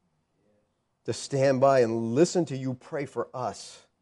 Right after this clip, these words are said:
Lord, the encouragement. Father, I rest on your security, Lord.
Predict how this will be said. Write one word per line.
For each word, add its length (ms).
Lord, 240
the 80
encouragement. 840
Father, 340
I 20
rest 400
on 120
your 100
security, 540
Lord. 300